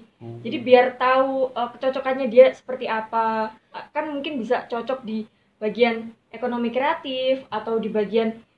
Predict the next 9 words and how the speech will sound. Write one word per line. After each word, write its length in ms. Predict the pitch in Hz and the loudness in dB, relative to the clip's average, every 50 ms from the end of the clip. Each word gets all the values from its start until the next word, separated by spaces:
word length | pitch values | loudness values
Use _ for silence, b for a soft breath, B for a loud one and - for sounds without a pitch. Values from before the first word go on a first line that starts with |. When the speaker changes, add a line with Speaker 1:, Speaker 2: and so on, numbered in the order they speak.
| _ _ | _ _
Speaker 2:
internal, 560 | 247 240 254 294 320 330 302 262 262 262 262 | -6 -4 -2 -4 -2 -2 -2 0 2 2 2
eksternal, 560 | 254 254 - - - 294 294 285 262 254 254 254 247 | 0 -2 -4 -6 -6 -4 -4 -2 -2 -2 -2 -4 -4
seperti 340 | 254 226 202 190 196 202 - | -8 -12 -12 -12 -12 -12 -10
itu. 400 | 208 202 196 190 190 185 185 196 123 | -8 -8 -6 -6 -6 -8 -8 -10 -12
Speaker 1:
Oh, 320 | 123 127 135 139 143 135 | -10 -8 -6 -6 -4 -4
berarti 320 | 123 120 117 165 175 165 165 - _ _ _ _ _ _ _ _ | -6 -4 0 0 0 0 -2 -10 _ _ _ _ _ _ _ _
saya 160 | _ 139 135 | _ -6 -4
kira 240 | 135 147 156 175 180 | -2 4 6 6 6
cuma 560 | 180 170 156 160 156 151 151 147 143 - - | 6 4 2 2 2 2 2 0 0 -4 -6